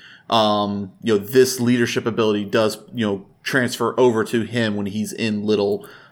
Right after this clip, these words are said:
in, in the Little armor, not in the Hulkbuster armor. So they, they wanna make sure that that carried over as well, too.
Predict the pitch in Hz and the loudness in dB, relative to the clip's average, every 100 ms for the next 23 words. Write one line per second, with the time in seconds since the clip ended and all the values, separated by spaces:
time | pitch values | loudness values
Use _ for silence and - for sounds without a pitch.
0 | - 110 110 107 107 107 101 101 101 104 | -6 -2 0 2 2 2 2 0 -2 -4
1 | 104 - 110 87 107 101 107 98 98 95 | -6 -2 -2 0 0 0 -2 -2 -4 -2
2 | 98 95 90 - 104 104 104 107 110 110 | -4 -4 -4 -2 0 2 2 0 2 2
3 | 110 113 110 107 - 107 101 101 95 113 | 0 2 0 0 0 0 0 -2 -2 -2
4 | 101 101 98 101 101 95 104 98 - 73 | 0 0 0 -2 -2 -2 -6 -4 -2 -2
5 | 73 | -4